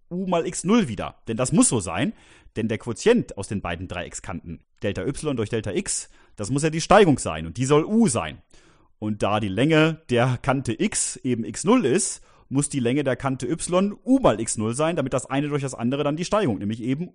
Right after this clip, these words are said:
u ergibt. Dadurch gewinnen wir also die Identität, dass die Länge dieser vertikalen Kante einerseits f von x null minus g von u ist,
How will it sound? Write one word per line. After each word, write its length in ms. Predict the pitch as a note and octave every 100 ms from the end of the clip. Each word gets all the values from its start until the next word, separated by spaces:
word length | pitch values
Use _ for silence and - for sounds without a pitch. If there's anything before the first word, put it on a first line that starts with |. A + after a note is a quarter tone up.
| -
u 240 | F#3 E3+
ergibt. 420 | G#2 G2 - - - _ _ - - _ _ _ _ _ _
Dadurch 260 | E3 B3+
gewinnen 260 | - D#3 F#3+
wir 100 | F3+
also 220 | D3 C#3+
die 160 | C3+ B2
Identität, 840 | A2 G2+ F#2 - D#3 F4 - - _
dass 220 | - D#2 -
die 160 | F2+
Länge 320 | D#2 F2 A#2
dieser 300 | D3+ G2 E2
vertikalen 460 | D#2+ D2+ F2+ E2 D#2+
Kante 420 | - B2 F#3+ G3+
einerseits 640 | G2 A#2 B2 C#3+ - - -
f 160 | C3+
von 240 | - - B2+
x 180 | A2+ -
null 160 | A2+
minus 240 | A2 F2 -
g 140 | G2+
von 140 | A#2+
u 160 | A#2 D#3
ist, 340 | A3+ E4 -